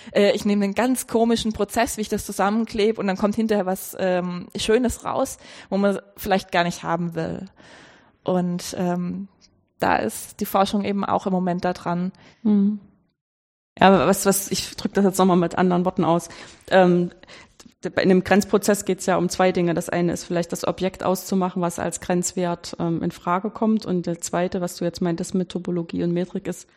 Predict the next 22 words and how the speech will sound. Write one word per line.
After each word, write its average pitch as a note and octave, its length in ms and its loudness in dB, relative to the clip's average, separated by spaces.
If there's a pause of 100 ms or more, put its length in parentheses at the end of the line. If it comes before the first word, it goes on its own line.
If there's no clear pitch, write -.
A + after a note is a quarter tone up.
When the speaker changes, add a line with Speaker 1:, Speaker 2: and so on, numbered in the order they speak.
(220)
Speaker 2:
zu - 120 0
schauen, F3+ 300 2
wie F3+ 140 -2
weit F3 180 0
bin F3 140 -2
ich E3+ 140 -4
davon E3+ 300 -2
eigentlich E3+ 220 -2
noch F3 140 -2
entfernt. E3 640 -2 (540)
Weil E3 120 2
ich E3 80 -2
dann D#3+ 160 0
auch - 140 -2
zeigen F3 360 0
kann, F3 220 0
wenn E3 140 0
meine E3 240 0
Entfernung E3+ 540 0
gegen E3+ 260 -2
null G3 240 2
geht, A3 400 -4